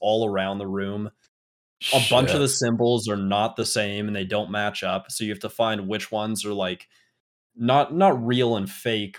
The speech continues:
Speaker 1: but which ones are actually meaningful and which ones aren't at a given time.
Speaker 2: Right. Was that
Speaker 1: Um,
Speaker 2: where,
Speaker 1: and
Speaker 2: where I stepped in on, uh,
Speaker 1: No,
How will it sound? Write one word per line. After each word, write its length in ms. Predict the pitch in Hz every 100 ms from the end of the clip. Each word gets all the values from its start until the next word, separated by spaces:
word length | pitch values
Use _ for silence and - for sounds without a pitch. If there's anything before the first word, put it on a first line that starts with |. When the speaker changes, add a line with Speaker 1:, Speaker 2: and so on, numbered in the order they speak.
| 104 98
Speaker 1:
but 280 | 110 101 113
which 280 | 120 117
ones 280 | 123 120 113
are 80 | 110
actually 460 | 98 107 - 110 95
meaningful 640 | 92 101 113 117 127 123
and 120 | 110
which 180 | 101 -
ones 200 | 107 98 -
aren't 340 | 92 95 117 127
at 100 | 117
a 60 |
given 320 | 110 117 120
time. 460 | 113 120 120 131 151 _ _ _ _
Speaker 2:
Right. 320 | 117 107 95 - _ _ _ _ _
Was 380 | 104 107 104 113
that 140 | 165 160
Speaker 1:
Um, 60 |
Speaker 2:
where, 320 | 156 160 151 139
Speaker 1:
and 100 | 127
Speaker 2:
where 200 | 135 131
I 160 | 127
stepped 380 | 120 - 123 -
in 400 | 123 123 120 117
on, 420 | 110 117 117 110
uh, 360 | 110 110 110 104 - _ _ _ - 156
Speaker 1:
No, 280 | 147 104